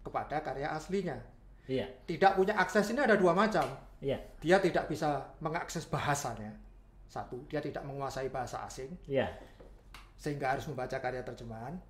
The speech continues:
Speaker 1: Yang kedua adalah dia tidak bisa mengakses bukunya.
Speaker 2: Ya, ini sering juga terjadi ya.
Speaker 1: Iya, di-, mu-, dia mungkin bisa bahasa Inggris, tapi dia tidak bisa mendapatkan bukunya.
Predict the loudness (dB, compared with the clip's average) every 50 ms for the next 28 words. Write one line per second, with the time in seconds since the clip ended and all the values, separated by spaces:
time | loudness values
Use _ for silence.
0 | -20 -20 -12 -8 -8 -4 -4 -2 -2 0 2 6 6 6 6 6 2 2 2 2
1 | 0 0 0 0 -2 -2 -2 -2 -2 -2 0 2 4 4 4 4 2 -2 -2 -2
2 | -2 -2 0 -2 -2 -2 0 -2 0 0 0 0 -2 -6 -12 -16 -20 -20 -20 -20
3 | -20 -20 -20 -20 -20 -20 -20 -20 -12 2 4 4 4 6 4 2 2 2 2 2
4 | 2 6 4 6 6 6 6 8 8 10 10 10 8 8 8 8 8 10 10 10
5 | 10 8 6 2 -2 -4 -6 -4 -4 -4 -4 0 4 4 4 4 4 2 0 0
6 | 2 2 2 6 8 8 8 8 6 2 0 -2 0 -2 -2 -4 -2 -4 -4 -2
7 | -2 0 0 0 0 0 0 0 0 0 0 -2 2 4 2 2 4 -2 -2 -2
8 | -2 -4 -4 -4 -8 -8 -8 -12 -8 -2 -2 0 0 0 -6